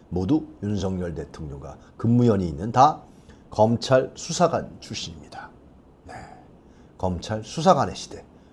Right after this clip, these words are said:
검찰 수사관의 감사 시대가 열렸습니다. 얼마나 이 사람들, 이 사람들 연봉은 되게 일억 오천 이상씩이에요. 그리고 법인카드 나오죠. 윤석열이 좋아하는 법인카드 수사했던 법인카드.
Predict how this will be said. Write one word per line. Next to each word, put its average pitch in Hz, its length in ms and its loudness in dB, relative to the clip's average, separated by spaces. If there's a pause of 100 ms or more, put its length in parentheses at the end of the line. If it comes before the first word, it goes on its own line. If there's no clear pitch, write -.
검찰 95 460 -2
수사관의 90 500 -4
감사 113 540 0
시대가 95 480 -4
열렸습니다. 98 720 -4 (840)
얼마나 82 400 -4
이 120 60 0
사람들, 110 420 0 (260)
이 117 60 -4
사람들 165 260 4
연봉은 165 380 6
되게 165 180 6
일억 156 300 4
오천 135 400 0
이상씩이에요. 87 680 -6
그리고 87 200 -8
법인카드 98 480 -2
나오죠. 95 540 -2 (440)
윤석열이 104 440 0
좋아하는 90 580 -2 (300)
법인카드 95 440 -2
수사했던 85 640 -4 (200)
법인카드. - 540 -6